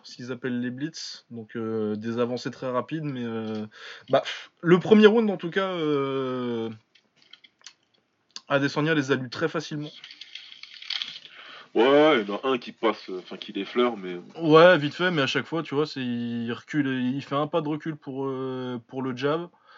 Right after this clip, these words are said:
Speaker 1: et après il part sur la, il part sur sa gauche pour éviter la droite. Et comme, euh, ça revient pas, ça suit pas derrière, euh, il
Speaker 2: Ouais,
Speaker 1: t'envoie
Speaker 2: non, mais
Speaker 1: un
Speaker 2: il
Speaker 1: ou
Speaker 2: voyait
Speaker 1: deux,
Speaker 2: tout,
Speaker 1: ouais.
Speaker 2: il voyait tout, même si, euh,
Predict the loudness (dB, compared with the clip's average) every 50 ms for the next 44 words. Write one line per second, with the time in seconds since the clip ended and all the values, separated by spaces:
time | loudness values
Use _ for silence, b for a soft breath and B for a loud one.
0 | b b b -10 -4 -4 -4 -4 -2 -2 -2 -2 -2 -4 -6 -8 -8 -8 -8 -4
1 | -2 -2 0 0 0 -2 -2 -4 -8 -8 -8 -8 -8 -8 -12 -10 -8 -8 -8 -8
2 | -8 -12 -12 -12 -12 -12 -10 -10 -12 -10 -10 -10 -8 -8 -10 -10 -12 _ _ _
3 | _ _ _ _ _ _ _ _ _ _ _ _ _ _ _ _ _ _ _ _
4 | _ -20 -20 -20 -20 -20 -20 -20 _ _ _ _ -20 -20 _ _ _ -20 -16 -12
5 | -12 -10 -8 -6 -6 -4 -4 -4 -4 -4 -4 -4 -6 -6 -6 -6 -6 -6 -6 -6
6 | -6 -6 -6 -6 -8 -6 -8 -10 -10 -10 -12 -8 -6 -4 -4 -2 -2 0 0 0
7 | 0 0 -2 -6 -8 -10 -12 B B B B B B B B 2 2 4 4 4
8 | 4 4 4 6 6 6 6 6 4 2 -2 -2 -4 -6 -6 -2 2 2 2 2
9 | 2 2 2 2 2 0 -2 -4 -2 2 6 6 6 6 6 2 0 -2